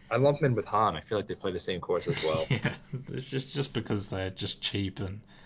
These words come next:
Speaker 2: for some
Speaker 1: Yeah.
Speaker 2: reason they can spike. Um,
Speaker 1: Exactly. Boomer bust.
Speaker 2: there's no one safe. They're, they're all in the six K range for a reason,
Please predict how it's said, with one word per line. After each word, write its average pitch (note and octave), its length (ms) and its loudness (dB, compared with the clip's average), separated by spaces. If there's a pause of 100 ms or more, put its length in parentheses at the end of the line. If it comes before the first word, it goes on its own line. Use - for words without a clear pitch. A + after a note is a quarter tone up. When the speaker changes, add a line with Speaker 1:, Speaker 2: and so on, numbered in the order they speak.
(160)
Speaker 2:
for - 60 -18
some A2+ 120 4
Speaker 1:
Yeah. A2 80 10
Speaker 2:
reason G2+ 180 6
they F#2+ 100 -2
can F#2+ 160 0
spike. - 460 0 (440)
Um, - 60 2
Speaker 1:
Exactly. G#2+ 400 6 (300)
Boomer G2+ 240 0
bust. E2+ 460 -4 (1000)
Speaker 2:
there's D3+ 160 8
no D3 160 10
one F#2 180 6
safe. G2 320 -2
They're, A#2 140 2
they're A#2 240 6
all A2+ 220 8
in G2+ 180 2
the F#2+ 100 -2
six - 220 -4
K G2+ 160 -2
range F#2+ 220 -4
for G2 120 -8
a F#2+ 40 -4
reason, F#2+ 300 -8